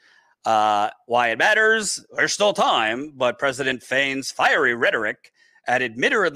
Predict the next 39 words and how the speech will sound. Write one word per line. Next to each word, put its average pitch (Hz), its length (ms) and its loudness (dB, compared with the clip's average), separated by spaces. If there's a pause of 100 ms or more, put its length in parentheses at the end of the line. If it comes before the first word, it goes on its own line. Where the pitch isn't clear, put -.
(140)
admittedly 175 560 -2
ambitious 160 460 -4
demands, 107 560 -4
the 110 80 -14
media 120 300 -4
keeps - 240 -14
calling 110 340 -8
all 131 160 0
of 107 80 -8
this 101 220 -14
very 107 280 -6
ambitious, 92 560 -12 (420)
has 139 200 -4
set 214 200 2
the 185 80 -8
stage 185 440 -2
for 147 140 -2
what 147 220 -2
could 151 140 -10
be 139 120 -4
a 120 80 -2
prolonged 170 500 0
conflict. 175 640 -8 (480)
Uh, 117 320 2
a 123 100 -4
more 165 200 4
combative 165 580 -2
U-, 156 220 -6 (380)
combative 160 460 -2
U 160 140 0
A 151 100 2
W 147 340 -2
has 131 100 -4
demanded 135 420 -2
a 110 60 -8
forty-six 170 680 -4
percent 139 460 -6
pay 185 180 0
raise, 190 480 -2